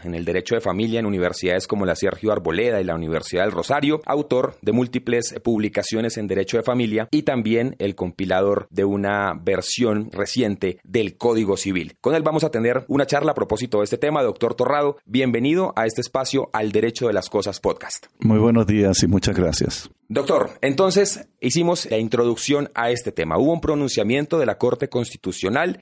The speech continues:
Speaker 1: que, en la interpretación que le doy yo al menos, y usted me corregirá si no fui, eh, preciso, dice no, se mantiene entonces la decisión sobre la cual para que se haga efectivo el divorcio debe haber una voluntad expresa de parte de los dos cónyuges.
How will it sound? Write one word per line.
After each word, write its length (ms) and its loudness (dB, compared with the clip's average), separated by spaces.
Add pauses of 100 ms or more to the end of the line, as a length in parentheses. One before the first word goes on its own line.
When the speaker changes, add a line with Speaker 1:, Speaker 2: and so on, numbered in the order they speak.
Speaker 1:
que, 380 0
en 260 -4
la 80 -2
interpretación 720 -2
que 100 -4
le 140 2
doy 180 2
yo 140 2
al 100 0
menos, 300 0
y 20 -10
usted 180 -4
me 140 -4
corregirá 480 -2
si 140 -6
no 100 -2
fui, 380 -4
eh, 100 -2
preciso, 560 -4
dice 240 -2
no, 220 0
se 180 -2
mantiene 480 0
entonces 540 -2
la 100 2
decisión 580 -2
sobre 380 2
la 80 0
cual 320 -2
para 340 -2
que 140 -8
se 100 -2
haga 140 0
efectivo 360 -2
el 60 -2
divorcio 540 0
debe 500 0
haber 400 0
una 220 0
voluntad 460 0
expresa 600 -2
de 140 -2
parte 480 -4
de 160 -2
los 180 -4
dos 220 0
cónyuges. 560 -6